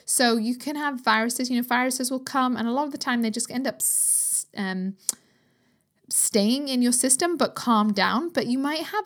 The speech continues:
or like, I know I, growing up, I had a lot of Epstein-Barr from glandular fever. Um, so I know that that is, viral thing is still in my system. So I have to do quite a lot of work still, and just to keep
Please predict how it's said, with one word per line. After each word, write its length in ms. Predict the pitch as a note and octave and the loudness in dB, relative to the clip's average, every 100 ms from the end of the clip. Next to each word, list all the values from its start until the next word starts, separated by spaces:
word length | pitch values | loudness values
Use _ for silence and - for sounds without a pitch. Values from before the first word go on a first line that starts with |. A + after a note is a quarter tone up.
| - | -2
or 80 | |
like, 160 | A#3 B3+ A#3 | -2 0 -2
I 160 | C4+ | -2
know 260 | D4 C#4 B3 | 0 0 0
I, 420 | G#3 A3 A3 G#3+ - | 0 0 0 -2 -2
growing 300 | G#3 G3+ G3 | -2 0 -2
up, 80 | F#3+ | -4
I 60 | |
had 240 | F#3+ G3 G3 | -4 -2 -2
a 80 | |
lot 160 | F#3+ G3 | -2 -4
of 60 | F#3 | -4
Epstein-Barr 800 | - - - G3+ G3 F3+ F#3 B3 | -6 -2 0 0 0 0 0 0
from 280 | - - G3+ | 0 -2 -2
glandular 420 | G3+ E3+ F#3+ G3 | -2 -4 -4 -6
fever. 440 | G3 G3 F3+ G#3+ C4 - - - - | -4 -4 -2 -2 -2 -8 -20 -12 -2
Um, 160 | A3 A3 | 0 2
so 160 | - | 0
I 120 | C#4 E4 | 0 0
know 340 | D#4 C4 C4+ | 2 2 2
that 160 | C4+ B3+ | -2 0
that 220 | A3 - | -2 0
is, 220 | A3+ G3+ | -4 -4
viral 360 | F#3+ G3+ G3 A#3 | -4 0 2 2
thing 140 | C4 | 2
is 100 | A#3+ | 2
still 240 | - B3 G3+ | 4 4 4
in 100 | G#3+ | 4
my 120 | G3+ | 2
system. 380 | G3+ F#3+ - A#3 | 2 0 0 0
So 140 | A#3+ | 0
I 20 | |
have 80 | A#3 - | -2 -2
to 60 | |
do 120 | D4 | -4
quite 220 | D4+ A3+ - | -2 0 0
a 20 | |
lot 160 | G3 | -2
of 100 | - | -2
work 320 | G#3 G#3 A#3+ - | 0 2 0 -4
still, 240 | - G3 | -2 -2
and 100 | F#3 | -2
just 160 | - - | -4 -4
to 100 | A#3+ | -6
keep 420 | - - C4 C4 | -6 -4 -4 -6